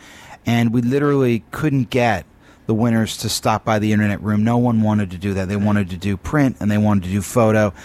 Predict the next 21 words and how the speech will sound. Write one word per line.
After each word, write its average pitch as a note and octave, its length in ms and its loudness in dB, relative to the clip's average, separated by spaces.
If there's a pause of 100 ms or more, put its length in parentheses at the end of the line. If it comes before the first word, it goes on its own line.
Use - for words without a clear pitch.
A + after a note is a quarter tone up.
(220)
and G#2 100 4
they G#2+ 60 6
wanted G#2 340 2
to F2+ 80 -6
do F#2+ 320 0
electronic. G#2 880 0 (600)
Um, B2+ 400 2 (1120)
when, D#3+ 200 0
when D#3 300 2
you D3 160 2
look F3 340 0
at, C#3+ 340 0
uh, A#2+ 120 2
yourself C3 760 2
as, A2+ 600 2 (120)
uh, G#2+ 460 -2
the A2 120 -2
shepherd G#2+ 640 0 (100)
of G#2 180 -2
online B2+ 520 4
communications A#2+ 960 2